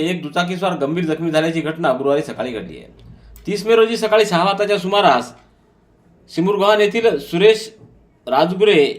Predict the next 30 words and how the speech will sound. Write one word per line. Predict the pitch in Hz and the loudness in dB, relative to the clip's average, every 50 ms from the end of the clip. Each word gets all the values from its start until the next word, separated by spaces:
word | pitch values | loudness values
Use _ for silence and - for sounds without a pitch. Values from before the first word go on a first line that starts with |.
| - - | -6 -6
हे | 151 | -6
दुचाकीवरून | 170 156 151 147 190 196 185 196 208 202 202 | -4 -4 -4 -4 -4 -2 2 2 0 0 2
पाथरीकडे | 180 156 147 175 180 170 180 185 175 | 0 0 0 0 -2 -4 -4 -2 2
जात | 156 139 127 113 | 2 0 0 0
होते. | 107 92 87 78 - - - _ _ _ _ _ _ | -6 -10 -10 -12 -14 -16 -20 _ _ _ _ _ _
राष्ट्रीय | 131 135 - - 220 226 226 | -2 -2 -2 2 2 2 4
महामार्ग | 208 196 202 208 208 214 214 208 233 220 | 4 2 2 4 4 2 4 4 2 2
चारशे | - 180 165 170 175 208 | 2 2 0 0 2 2
अठ्ठावन्न | 190 170 165 - 190 190 202 202 190 | 0 0 0 0 -4 -2 -2 -2 -4
ब | 175 160 185 | -4 -2 0
वर | 202 202 196 202 185 156 | 0 2 2 0 -2 -2
शिमुरगव्हाण | - 165 160 175 180 180 180 185 196 190 | -4 -4 -4 -2 -2 0 -2 -2 -2 -2
वस्तीजवळ | 180 170 170 - 175 175 185 185 180 | -4 -6 -6 -6 -6 -4 -2 -2 -2
येतात | 185 180 - 175 147 - - - - - - _ _ _ _ _ _ - | -2 -2 0 2 2 0 0 -4 -14 -20 -20 _ _ _ _ _ _ 0
त्यांना | 151 165 196 214 214 | 0 2 4 2 0
सेलूच्या | 208 - 170 165 190 202 214 208 | 2 2 0 0 2 2 2 2
दिशेनं | 180 180 175 190 196 196 | 2 -2 -4 -4 -4 -2
जाणाऱ्या | 190 190 190 196 196 175 151 | -2 0 0 2 4 4 4
एम | 151 151 156 180 | 4 2 0 -2
एच | 196 185 175 | -4 -4 -2
चौदा | 160 165 180 180 185 175 135 110 110 | -2 -2 0 2 2 2 2 2 0
सी | - - 175 190 208 | -4 -4 -2 0 0
एक्स | 208 208 - - - - - | -2 -2 -8 -14 -20 -8 -6
पंच्याऐंशी | 143 151 160 175 180 180 - 202 | -6 -6 -4 -4 -4 -4 -4 -4
झिरो | 165 165 170 185 175 | -4 -2 -2 -2 -2
सहा | - 180 180 185 185 | 0 0 2 2 2
न | 190 170 127 110 - - - - - _ _ _ _ | 2 0 0 -2 -4 -8 -14 -20 -20 _ _ _ _
समोरासमोर | - 143 160 175 180 170 156 143 151 156 | -6 -2 2 2 2 2 0 -2 -2 -2
धडक | 143 135 135 135 120 | -4 -4 -6 -6 -8
दिली. | 104 98 95 92 - | -10 -12 -12 -14 -14